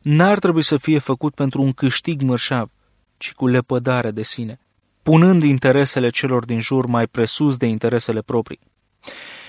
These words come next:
Petru arată clar că nu e nevoie numai de un motiv corect și de o atitudine corectă, care implică o alegere liberă,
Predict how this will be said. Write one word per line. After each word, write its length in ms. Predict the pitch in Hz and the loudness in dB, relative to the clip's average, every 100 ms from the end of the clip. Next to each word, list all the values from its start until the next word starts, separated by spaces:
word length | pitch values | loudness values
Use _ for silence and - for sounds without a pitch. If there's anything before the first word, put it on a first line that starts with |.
| - | -8
Petru 540 | - 208 202 180 170 - | 0 2 6 6 6 2
arată 460 | - 151 160 170 - | -2 -2 0 0 -2
clar 380 | - 147 123 - - - | 0 0 0 -2 -14 -20
că 140 | - 120 | -16 -10
nu 220 | 113 139 | -4 0
e 140 | 170 | 2
nevoie 400 | 170 156 139 156 | 2 2 4 6
numai 300 | 147 143 139 | 6 4 2
de 80 | 131 | 2
un 120 | 135 | 2
motiv 420 | 131 123 - 147 - | 2 2 0 -4 -4
corect 480 | - 123 117 - | -2 0 0 -4
și 260 | - - 117 | -12 -10 -8
de 120 | 117 | -4
o 80 | 113 | -4
atitudine 600 | 113 120 - 139 147 135 | -2 -4 -2 0 2 0
corectă, 560 | - 127 123 - - - _ - - _ _ | 0 0 0 -2 -8 -14 _ -20 -20 _ _
care 220 | 127 120 | -6 -4
implică 420 | 123 - 147 139 | -4 2 2 4
o 60 | 131 | 2
alegere 520 | 120 143 151 147 127 | 4 2 4 4 2
liberă, 420 | 117 113 113 107 | 0 0 -2 -4